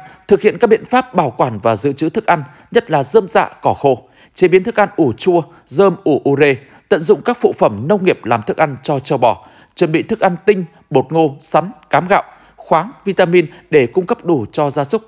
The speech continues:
trong những ngày giá rét. Chăm sóc nuôi dưỡng. Tăng cường chế độ chăm sóc nuôi dưỡng trâu bò già yếu, gia súc non cần có chế độ nuôi dưỡng phù hợp để tăng cường phòng chống rét và dịch bệnh. Cho trâu bò ăn đủ lượng cỏ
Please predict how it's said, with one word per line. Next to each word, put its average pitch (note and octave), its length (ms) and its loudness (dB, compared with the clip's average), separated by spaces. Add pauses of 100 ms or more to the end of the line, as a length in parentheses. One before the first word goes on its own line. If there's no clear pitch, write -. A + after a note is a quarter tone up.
(120)
trong D#3+ 200 -4
những F3+ 100 -6
ngày B2 140 -4
giá G2+ 200 -2
rét. E3 180 -2 (960)
Chăm C#3+ 200 0
sóc F#3+ 220 -6
nuôi C#3+ 100 0
dưỡng. D3+ 180 -2 (480)
Tăng A3 120 0
cường F#3 260 2
chế G3 140 0
độ A3+ 220 2
chăm G#3 180 -2
sóc - 240 -6
nuôi F#3+ 160 4
dưỡng G3+ 240 -2 (100)
trâu G#3 200 -2
bò C#3 260 0
già A#2+ 300 -2
yếu, B2 240 2 (300)
gia D#3 160 0
súc F3 240 -10
non F3 220 0 (240)
cần D3 200 2
có C#3+ 140 0
chế G#3+ 120 -2
độ C3 220 2
nuôi E3+ 200 4
dưỡng F#3 300 -2
phù F3 120 2
hợp C3+ 140 2 (260)
để C3+ 160 2
tăng G3+ 300 -4
cường C3+ 220 0
phòng A2+ 200 -6
chống A2+ 160 -2
rét G#3 240 -6
và A#2+ 80 -4
dịch G2 160 -10
bệnh. - 160 0 (600)
Cho G#3 180 0
trâu G#3 200 0
bò E3+ 140 4
ăn D#3+ 220 -4
đủ D#3 240 0
lượng B2 300 0
cỏ A#2 200 0